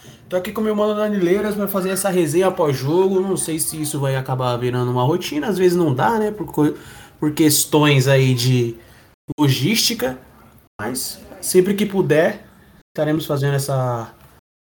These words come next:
essa brincadeira aqui logo após al-, algum jogo do Santos. Dessa vez, ainda bem que com vitória. Leiras, seja sincero. Você acreditava nessa vitória?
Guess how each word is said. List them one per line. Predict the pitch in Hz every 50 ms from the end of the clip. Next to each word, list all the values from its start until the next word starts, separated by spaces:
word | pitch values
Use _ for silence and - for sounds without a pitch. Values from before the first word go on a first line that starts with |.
| _ _ _ _ _ _ _ _ _ _
essa | - 127
brincadeira | 120 127 139 135 135 131 123 120 120 120 120 120 117
aqui | 113 - 123 120
logo | 120 117 117 117
após | 117 113 - 117 113 110
al-, | 117 110 113 - 127 131 127 131
algum | 123 120 123 120
jogo | 117 123 120 123
do | 123 131
Santos. | 131 - 165 165 185 185
Dessa | - 131 131 - 135 120
vez, | 117 123 123 120
ainda | 127 127 151 160 156 135
bem | 120 120 120 123
que | 127 -
com | - 131 123 127
vitória. | 147 180 - - 143 147 175 185 190 - - - - - - - - - - - - - - - _ - - - _ _ - -
Leiras, | 226 233 240 226 180 151 143 - - - - - - - - - - _ _
seja | _ - - 190 202
sincero. | 202 208 226 208 - - - 123 110 104 101 - - - _ _ _ _ _ _ _ _ _ _ _ - -
Você | - - 165
acreditava | 151 - - 175 208 175 165 135 - - 147 160 165 156
nessa | 143 131 131 127
vitória? | 117 113 113 - 123 127 135 123 110